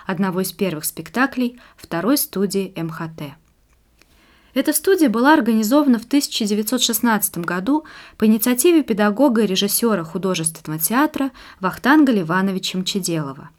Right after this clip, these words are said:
Её самостоятельный путь закончился слиянием с основной труппой М Х Т в тысяча девятьсот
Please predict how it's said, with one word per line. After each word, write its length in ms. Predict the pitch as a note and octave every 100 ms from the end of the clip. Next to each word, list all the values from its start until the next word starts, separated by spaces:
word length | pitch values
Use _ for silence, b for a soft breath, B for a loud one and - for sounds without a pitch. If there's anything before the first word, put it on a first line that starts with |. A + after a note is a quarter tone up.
| _ _ _
Её 220 | G3 A#3+
самостоятельный 680 | C#4+ C4+ - C4+ C#4+ C#4+ C4+
путь 320 | C4 E4 E4 B B B B
закончился 640 | G#3+ A3+ D#4+ - C#4 A3
слиянием 600 | - G#3 G#3+ C#4+ C#4 B3+
с 100 | G#3
основной 400 | G3+ A3 B3 D#4
труппой 400 | - C#4 C#4+ C4
М 120 | F#3+ E3
Х 160 | F3
Т 240 | - D#4+ D#4+
в 80 |
тысяча 460 | - B3+ - - E3
девятьсот 500 | E3 E3 E3 D4